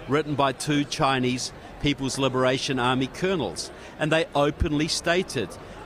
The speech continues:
"Our goal is the conquest of America and the occupation of America's farmland by our people.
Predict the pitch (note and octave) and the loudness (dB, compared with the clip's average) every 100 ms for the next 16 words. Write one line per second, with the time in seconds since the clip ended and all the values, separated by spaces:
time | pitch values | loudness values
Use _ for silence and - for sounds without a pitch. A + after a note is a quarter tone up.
0 | - D3 G3 D#3+ D#3+ C#3+ C3+ C3+ D3 - | 2 4 4 4 4 6 6 4 0 -2
1 | D3+ D3 B2+ - A#2+ - D3+ F3+ - G#3 | 0 2 0 -4 -8 -2 0 0 -2 -2
2 | - - C3 D3 D3+ B2 A#2 - B2 D#3 | -2 -2 0 2 2 4 2 0 -2 -2
3 | - - - - - D3 C3+ C#3 D#3+ - | -6 -16 -16 -10 -2 0 2 4 4 2
4 | G3+ - E3 D#3 - D#3 - A#2+ A#2+ A#2+ | -2 2 2 2 0 0 2 2 2 2
5 | C#3+ D#3 A2+ - - C3 B2+ A#2+ A#2 A2+ | 0 0 -4 -4 0 2 2 2 0 0
6 | A#2+ - - - B2 A#2+ - B2+ C3+ C#3 | -2 -8 -16 -2 0 0 0 2 2 2
7 | - D3 - - | -2 -4 -6 -10